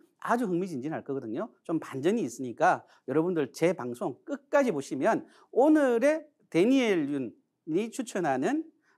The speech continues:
또 소개하는 히든 종목 또 오늘 받아가시면 아마 좋지 않을까라는 생각에 빨리 달려가 보도록 하겠습니다.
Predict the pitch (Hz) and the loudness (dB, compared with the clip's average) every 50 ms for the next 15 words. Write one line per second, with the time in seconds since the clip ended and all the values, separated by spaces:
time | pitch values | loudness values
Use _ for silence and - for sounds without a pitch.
0 | _ - 180 180 156 123 - - 294 311 269 285 226 190 165 127 131 147 196 262 | _ -4 0 0 0 0 0 2 2 2 4 4 2 2 2 0 0 0 0 -2
1 | 294 320 - - - 269 330 320 294 247 190 151 127 110 - - _ _ _ _ | -2 -8 -12 -6 0 2 4 4 4 4 2 -2 -2 -4 -8 -10 _ _ _ _
2 | _ - 143 135 151 156 139 - 147 180 185 160 139 123 - - 123 117 143 165 | _ -10 -8 -6 -6 -6 -8 -6 -6 -4 -4 -4 -6 -8 -8 -8 -8 -6 -6 -6
3 | 151 - _ _ _ - 127 127 - 135 117 - 165 127 123 147 - - 139 - | -6 -8 _ _ _ -12 -12 -10 -10 -10 -6 -4 -4 -4 -4 -4 -2 -2 -2 -2
4 | - _ _ - 123 123 135 135 147 151 156 139 117 113 180 202 - - - _ | -4 _ _ -16 -14 -12 -12 -10 -8 -6 -4 -4 -2 0 0 -2 -2 -4 -16 _
5 | _ _ _ - 151 147 131 - 156 180 180 151 123 123 143 156 147 127 120 107 | _ _ _ -6 -6 -6 -4 -2 0 0 2 2 0 -2 -2 -6 -6 -8 -8 -10
6 | 135 135 - 156 139 110 110 123 185 233 - | -12 -10 -6 -6 -4 -2 0 2 2 2 0